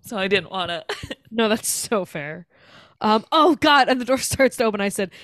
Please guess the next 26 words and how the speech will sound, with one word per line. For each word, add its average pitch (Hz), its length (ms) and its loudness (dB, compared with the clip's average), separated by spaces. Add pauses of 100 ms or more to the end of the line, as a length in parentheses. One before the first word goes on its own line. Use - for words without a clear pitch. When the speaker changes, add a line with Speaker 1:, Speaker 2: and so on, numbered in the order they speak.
Speaker 2:
"It 226 160 0
seems, 277 480 2
my 247 140 0
dear, 247 500 -2 (180)
we 294 180 0
have 285 200 2
a 269 80 0
guest." 359 720 0 (160)
Speaker 1:
<laughs> 220 460 0 (1120)
Speaker 2:
Um, 220 500 -8 (360)
but 339 160 -4
she 359 160 0
has 403 200 0
this, 415 200 -6
like, - 180 -8
childlike 302 840 -4
joy. 302 680 0 (460)
It's 202 80 -6
Speaker 1:
Yeah. 156 240 0
Speaker 2:
crazy. 254 920 -2
Speaker 1:
She's, 240 160 -14
like, 269 160 -8
giggling. 170 420 -4
She's 214 240 -6
tee-heeing. 170 720 -4 (240)
Speaker 2:
Yeah. 165 420 -6